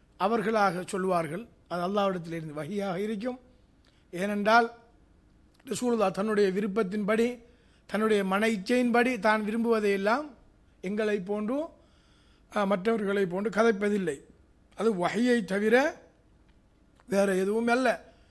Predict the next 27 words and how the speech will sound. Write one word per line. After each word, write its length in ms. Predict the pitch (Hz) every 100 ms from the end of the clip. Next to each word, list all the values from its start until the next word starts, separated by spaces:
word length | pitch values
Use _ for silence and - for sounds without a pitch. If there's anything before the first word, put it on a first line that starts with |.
| _ -
மா 140 | 190 208
யந்திகு 440 | 202 190 190 196 175
அனில் 240 | 180 185 143
ஹவா 300 | 185 196 233 302 - - _ _
இன் 200 | 175 202 190
ஹுவ 220 | 190 190
இல்லா 360 | 180 185 214 240
வஹ்யுன் 420 | 208 175 202 220 220
யூஹா. 340 | 285 269 185 156 - - _ _ _
தன்னுடைய 480 | 190 220 202 180 170
மன 280 | 185 262 302 247
இச்சையின்படி 640 | 214 208 240 214 185 190
அவர்கள் 340 | 202 190 185 170
எதையும் 420 | 175 208 269 381 359 - - _
பேச 240 | 233 208 220
மாட்டார்கள், 640 | 190 170 175 175 170 247 254 - _ _ _ 160
வஹியை 500 | 151 220 247 277 -
தவிர 340 | 220 208 196 196 190 - - _
வேற 280 | 175 190 185
எதுவும் 380 | 180 185 240 247
இல்லை 280 | 208 208 233
என்ற 320 | 196 180 180
கருத்தை 480 | - 165 170 262 285
நாங்கள் 420 | 220 202 226 240 170 - - _ _
அல் 140 | 202 196
குர்ஆனிலே 480 | 190 175 165 170 196
பார்க்கலாம். 480 | 175 143 139 107